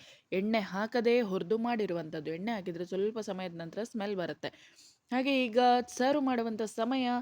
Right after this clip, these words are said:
ಬಿಸಿ ಬಿಸಿ ಪುಳಿಯೋಗರೆ ಯಾರಿಗುಂಟು ಯಾರಿಗಿಲ್ಲ, ಖಂಡಿತವಾಗಿಯೂ ನೀವು ಇದೇ ರೀತಿ ಮಾಡಿ.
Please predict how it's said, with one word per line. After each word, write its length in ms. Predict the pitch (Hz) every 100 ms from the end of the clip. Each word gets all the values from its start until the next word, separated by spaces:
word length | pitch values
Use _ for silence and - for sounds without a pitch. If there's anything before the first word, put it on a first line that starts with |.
| - - _ 175
ಬಿಸಿ 380 | 202 240 294 277
ಬಿಸಿ 360 | 214 214 254
ಪುಳಿಯೋಗರೆ 680 | 240 208 202 240 190 196 208
ಯಾರಿಗುಂಟು 580 | 185 208 240 214 202 214
ಯಾರಿಗಿಲ್ಲ, 540 | 180 185 208 190 180 196
ಖಂಡಿತವಾಗಿಯೂ 1080 | - 180 202 226 220 202 185 180 202 233
ನೀವು 440 | 220 180 175 180 175
ಇದೇ 380 | 175 170 208 220
ರೀತಿ 300 | 180 180 208
ಮಾಡಿ. 520 | 170 185 226 214